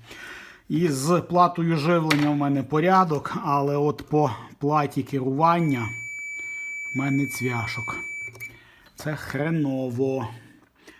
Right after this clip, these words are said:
Зараз заживлю від лабораторника, буду дивитися, хто гріється.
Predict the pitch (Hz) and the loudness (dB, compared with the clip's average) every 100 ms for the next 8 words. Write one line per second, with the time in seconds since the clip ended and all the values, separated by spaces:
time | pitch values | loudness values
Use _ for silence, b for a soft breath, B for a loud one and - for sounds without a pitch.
0 | B B - 123 139 139 135 131 135 139 | B B -10 -6 -6 -4 -4 -4 -2 0
1 | 139 139 131 135 139 131 139 143 143 165 | 0 0 -2 -2 -2 0 0 0 0 0
2 | 156 147 117 120 131 127 123 131 147 - | 2 0 -2 -6 -4 -4 -2 -2 -2 -4
3 | 127 - 147 123 117 113 110 - | -8 -4 -4 -2 -2 -4 -8 -10